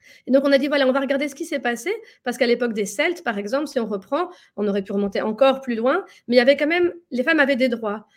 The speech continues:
Elles, elles, elles, elles pouvaient faire toutes sortes de choses, et puis c'est vraiment au moment, euh,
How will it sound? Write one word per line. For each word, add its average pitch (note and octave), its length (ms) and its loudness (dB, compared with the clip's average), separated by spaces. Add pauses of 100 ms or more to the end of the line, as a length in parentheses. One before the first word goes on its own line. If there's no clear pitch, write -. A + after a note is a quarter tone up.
(160)
Elles, A#3 160 -2
elles, - 160 -2 (120)
elles, B3+ 240 -2
elles C4+ 140 0
pouvaient D4 220 -4
faire E4 180 -4
toutes F4+ 160 -12
sortes D4+ 220 -4
de C4+ 80 2
choses, F4 200 -2
et D#4+ 80 -2
puis C#4 120 -10
c'est C#4+ 100 -4
vraiment C#4 320 2
au - 20 0
moment, C#4+ 380 2
euh, B3 140 2